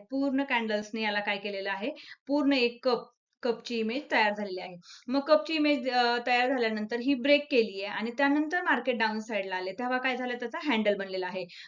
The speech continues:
पण हँडल बनल्यानंतर मार्केट कपच्या बॉटम पर्यंत नाही आलेलं आहे, इथूनच काय केलेलं आहे, ब्रेकआउट केलेलं आहे. So याला काय म्हटलं जातं, कप and हँडल पॅटर्न. मग तुम्ही इथं,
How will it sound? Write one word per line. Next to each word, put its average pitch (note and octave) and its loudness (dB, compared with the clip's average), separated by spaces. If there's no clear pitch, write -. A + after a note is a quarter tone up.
पण C#4+ 6
हँडल C#4 4
बनल्यानंतर C#4+ 4
मार्केट C4 2
कपच्या B3+ 2
बॉटम B3+ 2
पर्यंत B3 0
नाही B3 4
आलेलं F#3+ 0
आहे, F#3+ -4
इथूनच C4 0
काय C4+ 2
केलेलं C4 0
आहे, D4+ 0
ब्रेकआउट A#3+ 4
केलेलं F#3 -6
आहे. G3 -2
So B3+ 4
याला A#3 4
काय A#3 2
म्हटलं G3+ -2
जातं, G3 -2
कप C#4 0
and A#3+ 0
हँडल F#3+ -6
पॅटर्न. F#3 -8
मग A3+ -2
तुम्ही D4 2
इथं, D#4 2